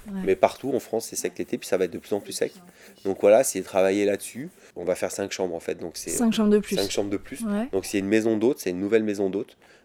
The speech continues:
Speaker 2: un nouveau lieu, et puis un lieu autour de l'eau aussi, mais, euh, voilà, comment le bien-être à travers l'eau, euh, froide, chaude, euh, voilà, donc on va, on est en plein brainstorming de tout ça.
Speaker 1: Ouais, c'est
Speaker 2: Donc
Speaker 1: le
Speaker 2: on est
Speaker 1: début,
Speaker 2: en,
Speaker 1: là.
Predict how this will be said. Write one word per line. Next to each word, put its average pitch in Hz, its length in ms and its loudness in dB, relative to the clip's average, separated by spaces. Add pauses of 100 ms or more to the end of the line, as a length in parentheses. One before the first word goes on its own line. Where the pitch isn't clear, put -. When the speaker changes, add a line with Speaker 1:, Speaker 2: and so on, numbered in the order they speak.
(140)
Speaker 2:
un 92 80 -6
nouveau 101 220 -2
lieu, 98 220 0
et 127 40 -2
puis - 180 -6
un 87 60 2
lieu 95 140 0
autour 101 240 -4
de 92 80 2
l'eau 98 200 2
aussi, 104 360 -4
mais, 95 220 -2
euh, 78 40 -4 (380)
voilà, 87 220 2
comment 92 360 2
le 90 120 0
bien-être 101 500 4
à 98 60 4
travers 90 360 2
l'eau, 92 440 -2
euh, - 40 -4 (400)
froide, 92 440 0
chaude, 92 520 -2
euh, 76 100 -8 (420)
voilà, 82 200 0
donc 82 240 -10
on 82 100 -6
va, 80 300 -6 (280)
on 90 160 0
est - 20 4
en 90 120 2
plein 113 200 -2
brainstorming 92 600 -6
de 87 80 -8
tout - 160 -12
ça. - 220 -8 (260)
Speaker 1:
Ouais, 214 160 2
c'est 226 120 0
Speaker 2:
Donc 180 100 0
Speaker 1:
le 220 40 12
Speaker 2:
on 190 140 8
est - 40 -
Speaker 1:
début, 254 120 8
Speaker 2:
en, 247 40 6
Speaker 1:
là. 240 80 -4